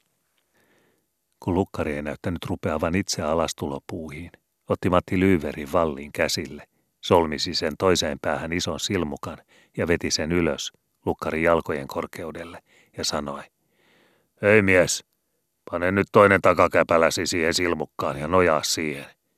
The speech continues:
sillä tavalla. Seiso nyt sen varassa ja pitele käsin mastosta ja anna itsesi luisua alaspäin sitä mukaa, kun minä lasken. Sillä tavalla. Mokomaki ojakonnikka,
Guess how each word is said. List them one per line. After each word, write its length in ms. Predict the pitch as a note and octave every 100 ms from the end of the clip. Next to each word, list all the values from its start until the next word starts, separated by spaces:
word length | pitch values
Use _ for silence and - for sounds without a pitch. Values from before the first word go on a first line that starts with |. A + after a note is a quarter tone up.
| _ _
sillä 280 | - G2+ E2+
tavalla. 480 | - D2 C2+ - - _ _ _ _ _ _ _ _ _ _
Seiso 460 | - - F2+ E2+ F2+
nyt 200 | F#2 F#2
sen 220 | G#2+ E2+
varassa 480 | F#2+ F2+ E2 - E2+
ja 160 | D2+ D2
pitele 320 | E2+ F#2+ E2+ -
käsin 300 | F#2 F2 D2
mastosta 640 | E2 E2 - - - - - _ _ _ -
ja 100 | E2+
anna 180 | E2
itsesi 420 | E2 E2 - - E2+
luisua 520 | F#2+ E2 F#2+ D#2 F2+
alaspäin 480 | F#2 E2 - F2+ D2
sitä 260 | F#2+ F2
mukaa, 300 | D2+ - D#2
kun 140 | G2 D#2+
minä 260 | D#2 E2
lasken. 480 | E2+ D#2+ - - - _ _ _ _ _ _ _ _ _
Sillä 300 | G#2 G2 E2+
tavalla. 480 | F2 D#2 C#2 C2 - _ _ _ _ _ _ _
Mokomaki 720 | - D2 C2+ - - - -
ojakonnikka, 840 | D2 D2+ E2+ - D#2+ D2+ D#2 -